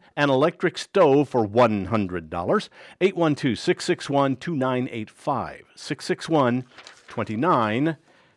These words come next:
eighty-five. For sale, car ramps, one pair. They're used. Sixty-five hundred pounds is the limit.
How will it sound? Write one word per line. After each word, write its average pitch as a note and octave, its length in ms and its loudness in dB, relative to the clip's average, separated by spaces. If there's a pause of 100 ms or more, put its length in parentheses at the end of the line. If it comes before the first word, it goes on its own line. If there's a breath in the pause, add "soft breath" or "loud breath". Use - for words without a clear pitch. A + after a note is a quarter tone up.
(260 soft breath)
eighty-five. G2+ 920 -4 (720 soft breath)
For D3+ 200 0
sale, D#3 460 2 (380 soft breath)
car A3 320 2
ramps, A#2 540 -2
one A2+ 340 -2
pair. A2+ 320 -2 (340 soft breath)
They're D#3+ 140 0
used. C3+ 500 0
Sixty-five D#3 640 0
hundred G#2+ 320 -2
pounds C#3 560 0
is A2+ 240 -4
the G#2+ 100 -4
limit. A2+ 300 -2